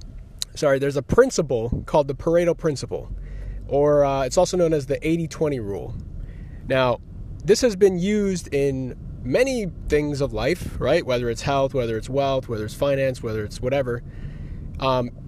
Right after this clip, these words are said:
to me, it's, I find it interesting for business. So the idea is eighty percent of your results are, um,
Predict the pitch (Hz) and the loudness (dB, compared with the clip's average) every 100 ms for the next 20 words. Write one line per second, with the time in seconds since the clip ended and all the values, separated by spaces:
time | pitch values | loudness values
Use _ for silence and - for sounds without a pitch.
0 | - - - 180 165 262 294 220 170 - | -12 -8 -2 0 0 0 0 0 -2 -4
1 | - - - - - - 120 - - 156 | -12 -12 -10 -12 -12 -8 -6 -6 -4 -4
2 | - 214 202 185 170 - 180 160 143 - | 0 -2 0 -2 -4 -4 -2 -2 -4 -12
3 | - 151 117 135 135 196 233 - - - | -4 -4 -2 -2 -2 -2 -4 -6 -10 -10
4 | - - 139 135 127 - - - - 135 | -6 0 2 2 0 -6 -20 -18 -10 0
5 | 151 156 147 156 156 151 135 139 135 135 | 2 2 2 2 4 2 2 0 2 -2
6 | 127 - - - - - 165 190 214 220 | -4 -12 -16 -20 -20 -6 0 0 0 -4
7 | - 185 175 143 143 123 123 170 127 123 | -2 0 0 0 -2 -2 2 2 2 -4
8 | - - - 131 135 131 123 - - - | -10 -8 -2 2 2 0 -2 -10 -16 -20
9 | - - - 123 120 117 113 | -20 -16 -8 -6 -4 -6 -8